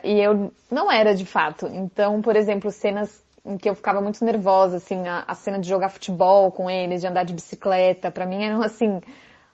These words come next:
ai, e os meninos arrasavam, assim, nossa, eles eram muito também, essa idade também, né, que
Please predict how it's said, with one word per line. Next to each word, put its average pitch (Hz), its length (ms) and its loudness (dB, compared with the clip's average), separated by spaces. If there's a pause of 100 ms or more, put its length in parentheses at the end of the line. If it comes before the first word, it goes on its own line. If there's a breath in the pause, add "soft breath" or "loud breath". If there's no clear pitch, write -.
(180 loud breath)
ai, 240 440 0
e 220 60 4
os 220 100 2
meninos 233 320 4
arrasavam, 208 1000 0
assim, 175 720 -8
nossa, 202 720 -4 (440)
eles 202 260 -2
eram 214 220 4
muito 247 680 2
também, 208 720 -2 (100)
essa 190 280 -2
idade 185 440 2
também, 190 240 -6
né, 180 220 -6
que - 220 -16